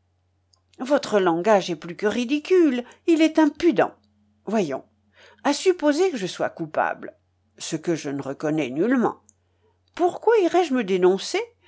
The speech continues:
puisque vous dites vous-même que là, en prison, je serais en repos ?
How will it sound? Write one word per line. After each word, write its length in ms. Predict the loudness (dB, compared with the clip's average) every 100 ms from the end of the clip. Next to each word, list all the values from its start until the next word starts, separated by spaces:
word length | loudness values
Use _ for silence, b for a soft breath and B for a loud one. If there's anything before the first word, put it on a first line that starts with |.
| b b _
puisque 280 | -2 0 -4
vous 180 | -2
dites 240 | -4 -4 -8
vous-même 560 | -4 4 6 4 0 -6 -6
que 100 | -2
là, 420 | 2 2 0 -4 _ _
en 160 | -6 -6
prison, 420 | -6 -8 -2 -2 -2 b b -6
je 140 | -4
serais 520 | -2 0 2 2 0 _ _ _
en 140 | 0 4
repos ? 520 | 2 2 -2 -2